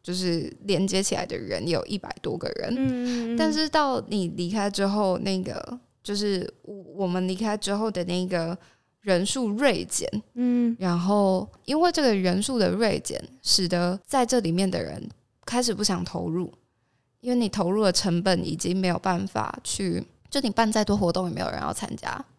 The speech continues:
Speaker 2: 嗯。
Speaker 1: 那我为什么还要办活动？
Speaker 2: <gasps>
Speaker 1: 我为什么要这么认真啊？我这么认真，但是换来的只是，哦，好像我自己在台上耍猴戏。
Speaker 2: 做白工。
Speaker 1: 对，做白工，然后好像我什么都没获得的那种感觉。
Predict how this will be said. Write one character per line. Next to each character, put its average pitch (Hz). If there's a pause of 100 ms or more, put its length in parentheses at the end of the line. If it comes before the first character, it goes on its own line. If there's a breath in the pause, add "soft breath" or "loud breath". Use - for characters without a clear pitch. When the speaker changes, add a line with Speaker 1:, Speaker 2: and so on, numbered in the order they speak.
(120)
Speaker 2:
嗯。 254
Speaker 1:
那 269
我 269
为 254
什 262
么 202
还 185
要 180
办 190
活 185
动？ -
Speaker 2:
<gasps> -
Speaker 1:
我 226
为 240
什 233
么 202
要 190
这 202
么 185
认 170
真 - (100)
啊？ - (380)
我 214
这 226
么 247
认 226
真， 202
但 214
是 214
换 262
来 190
的 175
只 165
是， 202
哦， 196
好 -
像 254
我 175
自 208
己 185
在 185
台 170
上 180
耍 -
猴 190
戏。 - (100)
Speaker 2:
做 220
白 175
工。 165 (100)
Speaker 1:
对， 180
做 190
白 -
工， -
然 185
后 185
好 180
像 208
我 202
什 196
么 151
都 180
没 180
获 233
得 - (320 soft breath)
的 160
那 180
种 156
感 - (140)
觉。 -